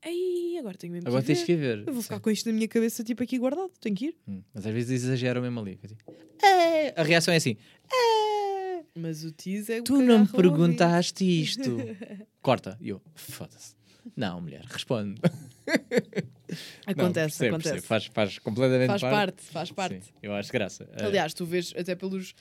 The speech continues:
Speaker 1: por outro meio tradicional, tipo jornalismo, e, eh, tu segues as páginas, de certeza, de, eh, do Expresso, por exemplo, no Facebook, e aquilo aparece das letras grandes, tu lês aquelas e pensas,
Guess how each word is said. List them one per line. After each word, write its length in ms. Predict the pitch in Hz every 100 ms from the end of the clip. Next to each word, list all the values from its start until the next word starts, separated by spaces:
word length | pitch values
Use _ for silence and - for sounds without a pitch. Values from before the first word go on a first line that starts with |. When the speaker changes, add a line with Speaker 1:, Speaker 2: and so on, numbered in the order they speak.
| - _ _ _ -
Speaker 1:
por 120 | 196
outro 200 | 196 208
meio 180 | 208 208
tradicional, 580 | 226 226 226 262 311
tipo 280 | 320 214 196
jornalismo, 680 | 185 202 202 208 226 233 220
e, 320 | 214 196 185
eh, 160 | 139 160
tu 180 | - 202
segues 320 | - 196 185
as 100 | 185
páginas, 540 | - 185 175 170 170 -
de 80 | -
certeza, 380 | 175 180 175
de, 280 | 170 180 175 - - _ _
eh, 340 | - 175 170 165
do 80 | 170
Expresso, 520 | - 196 190 185 -
por 120 | -
exemplo, 180 | 185 190
no 60 | 185
Facebook, 540 | 190 190 202 226 254
e 20 |
aquilo 200 | 220 208
aparece 340 | 170 170 165 -
das 180 | 180 185
letras 340 | 185 196 202
grandes, 480 | 202 214 254 320 - _ _ -
tu 120 | 190
lês 200 | 190 190
aquelas 460 | 202 220 226 240
e 60 | 240
pensas, 480 | 233 185 - 170